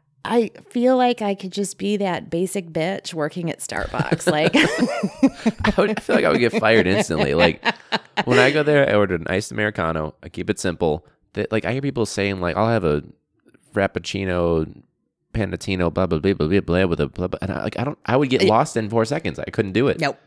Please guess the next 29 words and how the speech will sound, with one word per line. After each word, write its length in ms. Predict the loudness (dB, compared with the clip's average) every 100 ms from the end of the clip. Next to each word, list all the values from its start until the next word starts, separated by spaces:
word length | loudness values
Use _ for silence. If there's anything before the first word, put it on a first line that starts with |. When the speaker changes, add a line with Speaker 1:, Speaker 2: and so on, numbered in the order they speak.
| _ _ _ _ _
Speaker 2:
You 120 | 2
think 80 | 6
Speaker 1:
No, 280 | 8 6 4
Speaker 2:
you, 60 | 2
could 100 | 4
you 60 | 4
Speaker 1:
that's 80 |
Speaker 2:
hang 100 | 4
with 120 | 2 -4
it? 140 | -10 _ _ -20 -16 -16 -2
Speaker 1:
I 100 | 2
don't 240 | 2 2 0
think 160 | -2 0
I 120 | 0
could. 280 | 4 6 8
I 120 | 6
was 200 | 4 2
watching 440 | 2 0 0 2 4
them 460 | 4 4 4 2 -2 -16 _ _ _ _
when 180 | -2 2
we 160 | 4 4
were 180 | 4 4
at 320 | 2 0 0
the 80 | 0
one 720 | 2 2 2 0 0 -2 -6 _
near 360 | -4 0 2 0 -4
where 180 | -6 -6
we 140 | -6
live, 560 | -2 -2 0 -2 -6